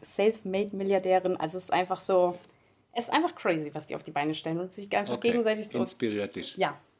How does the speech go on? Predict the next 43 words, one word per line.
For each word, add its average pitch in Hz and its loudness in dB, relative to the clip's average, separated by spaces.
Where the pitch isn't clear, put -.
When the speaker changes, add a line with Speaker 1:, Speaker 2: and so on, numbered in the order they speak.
Speaker 1:
total. 175 -4
Deswegen 285 2
finde 311 2
ich 311 0
ja 302 0
grad 254 -2
den 247 -2
Streit 220 -2
jetzt 233 -4
so 240 -8
ein 214 -8
bisschen 226 -8
traurig, 214 0
weil 175 -2
ich 185 -12
denke 196 -8
mir 196 -6
so, 196 -2
„Was 208 -2
soll 240 4
das? 175 -4
Was 196 -8
macht 220 -8
Kylie 170 -6
Jenner 175 -8
da?“ - -10
<laughs> - -16
Weil 233 6
die 247 4
hält 262 6
sich 233 -4
wirklich 247 0
eigentlich 240 2
immer 220 -2
aus 208 -6
allem 262 2
raus. 202 2
Und 202 -6
jetzt 220 -4
gerade 220 -2
ist 208 -8
es 202 -10
echt 196 -6